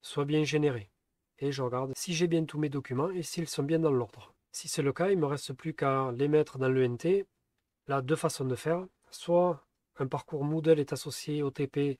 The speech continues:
donc là vous le mettez dans la section prévue à cet effet. S'il n'y a pas de parcours Moodle prévu, vous le mettez dans le N T, dans mes documents de l'E N T, et vous pensez bien le partager avec, euh, vos enseignants.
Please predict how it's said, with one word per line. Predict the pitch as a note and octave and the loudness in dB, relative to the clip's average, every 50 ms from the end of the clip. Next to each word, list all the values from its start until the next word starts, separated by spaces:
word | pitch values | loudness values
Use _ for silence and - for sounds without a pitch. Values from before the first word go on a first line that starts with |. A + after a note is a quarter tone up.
| _ - | _ -10
donc | - B2+ B2+ | -8 -4 -2
là | C#3 C#3+ | -2 -2
vous | B2+ C3 B2+ | -2 -2 -4
le | A#2+ | -2
mettez | B2 C3 B2 - - C3 C3 C3 B2+ B2+ - - - | -2 -2 -2 0 0 2 2 2 0 -2 -8 -6 -2
dans | D3 D#3 | 0 2
la | E3+ E3 | 2 0
section | - - D3+ - - D#3 D3 | 0 -4 -6 -2 -2 -2 -2
prévue | - - B2+ C3 C3+ | -2 -4 -4 -2 -2
à | |
cet | B2 - - A#2+ - A#2 | -2 -2 -6 -6 -6 -6
effet. | G#2 - - F#3 G#3+ - _ _ _ _ _ | -8 -2 -2 -2 -2 -2 _ _ _ _ _
S'il | - - - - F#3+ F3+ F3 | -14 -12 -8 -4 -2 0 2
n'y | E3+ | 2
a | E3 | 2
pas | D#3+ - D#3+ | 4 2 0
de | C#3 C#3 | 0 0
parcours | B2+ C#3+ B2+ - - C#3+ C3+ | -2 -2 -6 -6 -4 -4 -2
Moodle | C#3 C#3 C#3 B2+ C#3 B2+ | -2 -2 0 0 0 -2
prévu, | - - - A#2+ B2 D3+ F#3 | -2 -6 -8 -6 -4 -4 -6
vous | F3+ F3+ F3 | -4 -4 -2
le | D3+ C3+ | -2 0
mettez | C3+ C3+ - - | 0 0 -2 -2
dans | C3 C3+ C#3+ | -4 -2 -2
le | C#3+ D3 | 0 0
N | C#3+ C#3 C#3 C#3 | 0 0 -2 -4
T, | - C#3+ C#3+ C#3+ C#3 C3+ A#2 _ _ _ _ _ | -4 -2 0 0 0 -2 -4 _ _ _ _ _
dans | - B2+ | -6 -4
mes | A#2+ B2 C3+ D#3 D#3+ | -4 -2 -2 -2 0
documents | E3+ F3+ E3 - - D3+ D3+ D3+ D#3 D3 C3+ B2+ A#2+ _ _ _ _ - | 0 -2 -2 -2 -4 0 2 2 2 2 0 -4 -8 _ _ _ _ -6
de | - B2+ | -6 -4
l'E | A#2+ B2 B2 B2 | -2 -2 -2 -2
N | A#2 A#2 A2+ | -2 -4 -4
T, | - D3+ F3 G3 _ _ _ _ _ - _ _ _ _ - | -2 -2 -2 -2 _ _ _ _ _ -20 _ _ _ _ -6
et | C#3+ C3+ | -6 -4
vous | C#3 D3 | -4 -4
pensez | - - C#3 C3+ - - | -4 -2 -2 -2 -2 -2
bien | B2+ C#3+ D3+ | -2 -2 0
le | D3+ C#3 | 0 0
partager | - C3+ - - - B2 A2+ B2 C#3 D3+ D#3 E3 - _ _ _ - | -2 -4 -6 -4 -6 -6 -6 -4 -4 -4 -4 -4 -6 _ _ _ -12
avec, | - - D#3 D3 D#3 E3 D#3+ - _ - - - - D#3 | -4 -4 -2 2 4 2 2 2 _ -20 -20 -18 -10 -8
euh, | C#3+ C3+ C3 B2+ B2+ | -6 -4 -4 -4 -6
vos | B2+ C#3+ C#3+ C3+ | -4 -4 -2 -2
enseignants. | D3 C#3+ C3+ - C#3+ B2+ A#2 G#2+ G#2+ | -2 -2 -2 -4 -6 -6 -6 -8 -10